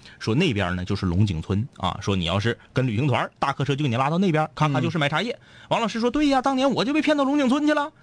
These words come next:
Speaker 1: 然后说：“那边不行，这边才是好地方呢。”确实是好，
Speaker 2: 嗯。
Speaker 1: 这个我承认。走走走，他说：“哎，前面就是我家，上来喝一杯呀。”
Speaker 2: 哎。
Speaker 1: 妥了。
Speaker 2: 妥了。
Speaker 1: 我说：“好嘛，我原来没有错怪前面两个人。”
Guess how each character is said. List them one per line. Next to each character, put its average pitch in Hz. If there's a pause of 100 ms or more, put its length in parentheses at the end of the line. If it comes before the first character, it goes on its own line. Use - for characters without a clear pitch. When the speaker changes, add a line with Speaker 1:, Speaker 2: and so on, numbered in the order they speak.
(180)
Speaker 1:
然 98
后 113
说 135
：“那 190
边 143
不 180
行， 143 (200)
这 294
边 120
才 101
是 131
好 107
地 156
方 131
呢。” 127 (360)
确 440
实 170
是 320
好， 156
Speaker 2:
嗯。 202
Speaker 1:
这 190
个 170
我 110
承 147
认。 311 (580)
走 170
走 214
走， - (260)
他 98
说 101
：“哎， 180 (500)
前 92
面 120
就 117
是 110
我 98
家， 135 (640)
上 185
来 170
喝 220
一 208
杯 156
呀。” 160 (140)
Speaker 2:
哎。 254 (180)
Speaker 1:
妥 -
了。 427
Speaker 2:
妥 202
了。 226 (220)
Speaker 1:
我 120
说 151
：“好 202
嘛， 294
我 240
原 302
来 370
没 381
有 480
错 403
怪 392
前 381
面 403
两 370
个 370
人。” 349